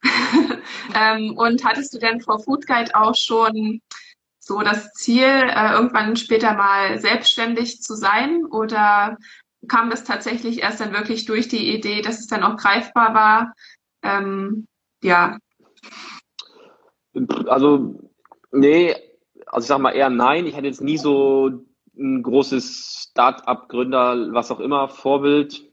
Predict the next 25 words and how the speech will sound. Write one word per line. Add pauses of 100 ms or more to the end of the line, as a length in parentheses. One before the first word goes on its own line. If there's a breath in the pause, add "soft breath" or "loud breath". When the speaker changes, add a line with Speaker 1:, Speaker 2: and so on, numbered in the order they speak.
(120)
Speaker 2:
wie
man,
wie
ich
das
von
anderen
kenne, (160)
mit
denen
ich
irgendwie
befreundet
bin,
die
dann
gesagt
haben,
„Boah,
ich
fand
das
schon
immer
so